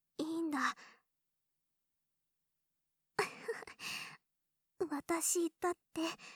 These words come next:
学校で僕って何回も言っちゃったのに、自然と出ちゃった。うん。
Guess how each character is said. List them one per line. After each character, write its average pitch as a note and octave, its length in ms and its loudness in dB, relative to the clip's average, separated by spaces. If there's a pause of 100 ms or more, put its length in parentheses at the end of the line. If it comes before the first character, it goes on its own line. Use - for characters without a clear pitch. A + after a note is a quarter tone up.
(800)
学 - 240 2
校 G#4 220 6
で G4+ 240 4 (160)
僕 A4 300 8
っ - 40 4
て C4+ 340 4 (300)
何 F4+ 260 4
回 F4+ 240 2
も B3 160 -4
言 - 80 -14
っ - 40 -18 (120)
ち D4+ 100 0
ゃ D#4 40 0
っ - 40 -6
た E4+ 200 2
の E4 120 0
に、 C4+ 220 -4 (800)
自 - 320 4
然 F#4+ 220 4
と G#4 240 0
出 G#4 180 4
ち - 120 -4
ゃ G4+ 60 0
っ - 20 -2 (100)
た。 D4+ 280 2 (3000)
う F#4+ 120 8
ん。 E4 100 -4